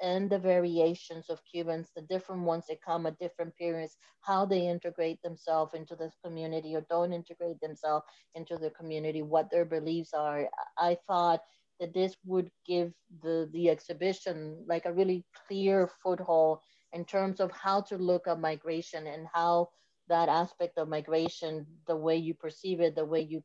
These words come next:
come to it, sh-, can shift over periods of time, right? Um,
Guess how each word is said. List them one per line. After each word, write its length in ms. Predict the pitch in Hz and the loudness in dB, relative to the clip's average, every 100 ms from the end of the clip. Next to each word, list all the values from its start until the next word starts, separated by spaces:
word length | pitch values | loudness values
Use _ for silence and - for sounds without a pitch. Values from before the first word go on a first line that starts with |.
| - | -4
come 220 | 165 165 | -6 -6
to 140 | - 160 | -6 0
it, 180 | 160 - | 0 -2
sh-, 180 | - - | -14 -10
can 200 | 175 156 | -8 -8
shift 380 | - - 185 170 - | -10 -6 -4 -4 -6
over 220 | 151 156 | -4 -4
periods 460 | - 165 151 147 | -4 -4 -4 -6
of 100 | 156 151 - | -10 -14 -14
time, 300 | 165 160 220 208 | -10 -10 -10 -6
right? 260 | 165 180 190 _ _ _ - | -4 -4 -8 _ _ _ -6
Um, 320 | 160 160 160 | -2 -2 -4